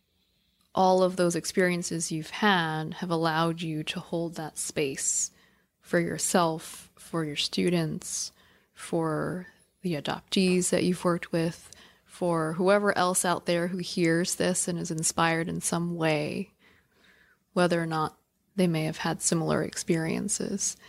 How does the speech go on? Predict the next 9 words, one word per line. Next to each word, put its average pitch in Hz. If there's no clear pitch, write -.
So, 170
yeah, 190
keep, 233
keep -
honoring 185
the, 165
the 175
outer 180
exterior 175